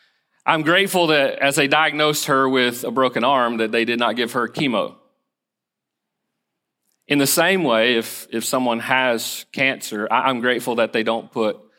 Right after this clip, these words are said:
a cast on them. You see, it's very important when we have a discussion relative to a physician diagnosing problems that we also have corresponding remedy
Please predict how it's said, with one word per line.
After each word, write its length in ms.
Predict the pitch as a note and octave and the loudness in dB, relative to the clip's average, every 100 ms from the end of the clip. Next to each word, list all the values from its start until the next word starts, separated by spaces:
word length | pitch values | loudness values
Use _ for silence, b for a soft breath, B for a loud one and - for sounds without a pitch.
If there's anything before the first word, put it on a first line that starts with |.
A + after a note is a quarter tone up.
| _ - | _ -10
a 80 | A#2 | -6
cast 640 | - E3+ A2+ - - - _ _ _ _ _ - | -2 0 -2 -6 -12 -16 _ _ _ _ _ -4
on 180 | G2+ | -4
them. 300 | F#2+ D2+ - _ _ _ _ _ _ _ _ _ | -4 -10 -18 _ _ _ _ _ _ _ _ _
You 80 | D3 | -2
see, 100 | F3 | 0
it's 100 | D#3 | 0
very 280 | D#3 G3+ A#3 - - | 2 2 2 -4 -6
important 540 | D#3 D3 - E3 B2+ | -6 -4 -2 -2 0
when 100 | B2+ | 0
we 120 | C3+ | 0
have 260 | D3 C#3+ C#3 | 0 0 0
a 60 | B2+ | -2
discussion 680 | A#2 - F3 E3 - A2 | -6 -4 -4 -4 -6 -6
relative 840 | A2 C3+ D#3 D3+ - G2+ G#2+ B2+ - _ _ _ _ _ - | 0 0 0 -4 -6 -6 -6 -10 -16 _ _ _ _ _ -2
to 120 | D#3+ | 0
a 40 | C#3+ | 2
physician 560 | D#3+ C3+ F3 G3+ D3 | 0 0 0 0 -2
diagnosing 800 | B2+ C#3 D3 C#3 C#3 C#3 C#3 A#2+ | 2 2 2 2 0 0 -4 -6
problems 720 | A#2 - F3 D#3+ A2+ G#2+ A2+ B2 | -6 -2 0 0 -2 -4 -6 -2
that 180 | D3 | 0
we 140 | D3 D3 | 0 -2
also 400 | C#3+ F3+ F#3 C#3+ | 0 0 -2 -4
have 320 | C3 C3 B2+ | 0 -2 -2
corresponding 800 | - C#3 C#3+ - C3+ B2+ B2+ A#2+ | -4 -2 -2 -2 -2 0 -4 -4
remedy 580 | C3 D#3 A2+ F#2+ G#2+ | -4 -2 -2 -4 -6